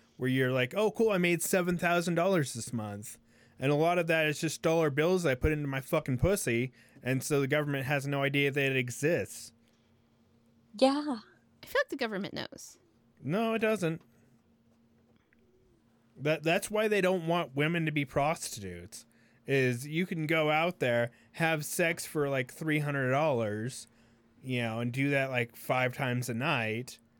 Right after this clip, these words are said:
Speaker 1: make fifteen hundred dollars for the night, and be fucking killing it.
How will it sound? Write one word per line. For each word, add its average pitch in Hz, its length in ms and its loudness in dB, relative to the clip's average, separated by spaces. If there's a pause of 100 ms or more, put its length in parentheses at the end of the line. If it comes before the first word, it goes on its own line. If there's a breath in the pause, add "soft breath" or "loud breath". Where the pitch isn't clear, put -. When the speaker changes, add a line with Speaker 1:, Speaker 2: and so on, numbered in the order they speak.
(260 soft breath)
Speaker 1:
make 127 260 0
fifteen 139 480 0
hundred 131 280 -2
dollars 123 440 2
for 123 160 -6
the 110 100 -2
night, 120 600 0 (1080 soft breath)
and 123 720 0 (680)
be 131 160 2
fucking 131 560 -4
killing 160 520 -2
it. - 300 -20